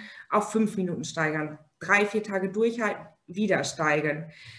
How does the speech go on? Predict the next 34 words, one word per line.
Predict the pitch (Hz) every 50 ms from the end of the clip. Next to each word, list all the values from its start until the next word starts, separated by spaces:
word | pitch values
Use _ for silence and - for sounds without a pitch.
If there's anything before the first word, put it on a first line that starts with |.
| - - -
Es | 214 208 - 254
wird | 247 247 -
immer | 240 311 320 320 320
nur | 302 285 240
gesteigert, | 262 233 - 240 233 226 220 202 190
solange | 196 190 190 190 196 190 190 196 190 190 -
bei | 190 185
dem | 185 185 185
Pferd | 185 - 220 190 185 190 -
keine | - - 240 247 247 254
Verdauungsprobleme | - - 214 214 202 190 170 165 - - - 156 160 156 156 156 -
eintreten. | 127 165 165 160 170 - - -
Sobald | - 175 170 - 202 220 233 233 -
Kotwasser, | - - 269 269 269 214 208 208 - 208 196 196 202 202 202 - - - - - _ _ _ -
ähm, | 202 196 185 185 180 180 170 175 - - -
Durchfall, | - 226 240 240 240 240 - - 202 190 190 180 -
Blähung, | 170 214 233 233 220 214 208 208 -
irgendwas | 208 233 247 240 240 240 - -
auftritt, | 202 214 214 - - - 196 220 208 - - - - - - _ -
würde | - 226 254 247 254
ich | 254 - - -
die | 208 202 202
Za-, | - - 214 208 214 220 220 214 - - - -
die | 208 196 202
Zeit | - 208 202 202 196 - - -
entweder | - 226 247 233 226 220 208 190 185 190
wieder | 196 190 190
herunterfahren | 185 180 175 170 185 247 277 294 294 254 - - 240 226 226 220
oder | 196 185 190 180
bei | 180 170 165
der | 160 185 190 208 208 196
Zeit | - 185 175 175 - 170
länger | 175 170 175 170 165 160
bleiben. | 160 165 151 151 156 151 147 143 - - - - - -